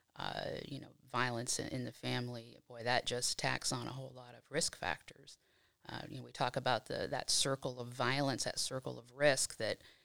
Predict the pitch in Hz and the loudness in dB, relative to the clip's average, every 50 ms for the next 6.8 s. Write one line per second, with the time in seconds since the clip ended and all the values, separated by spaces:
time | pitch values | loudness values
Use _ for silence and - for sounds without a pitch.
0 | _ _ _ - 131 117 - - - - 175 165 165 151 151 131 131 127 120 110 | _ _ _ -6 -6 -6 0 4 6 8 10 10 10 8 6 4 4 2 2 2
1 | - - - - - - - - - - 175 165 165 147 147 139 139 135 131 131 | 0 -2 -6 -10 -10 -6 -4 -4 -2 0 2 2 2 4 6 6 6 4 4 2
2 | 127 131 - - _ _ _ _ _ _ _ - 147 - - - - - 131 139 | 0 -2 -2 -4 _ _ _ _ _ _ _ -10 -6 -4 -2 -2 -2 -4 -6 -8
3 | 135 127 123 120 - - 127 123 - - - 143 143 135 127 127 120 120 117 113 | -10 -10 -12 -16 -18 -16 -16 -14 -14 -6 0 2 4 4 4 2 -2 -4 -6 -4
4 | 117 - - 165 156 151 147 135 139 139 135 - - - 135 123 117 104 - - | 0 2 4 6 6 6 6 6 4 4 2 2 4 4 2 0 0 -2 -4 -4
5 | - - - - 147 147 143 139 147 139 127 - - - - 120 120 123 131 131 | -8 -12 -2 2 4 4 6 6 4 4 2 0 -2 -4 -6 -8 -10 -6 -2 0
6 | 139 139 139 127 117 113 120 139 143 139 139 139 139 131 131 | 2 2 2 0 0 0 2 2 4 4 4 4 2 0 -2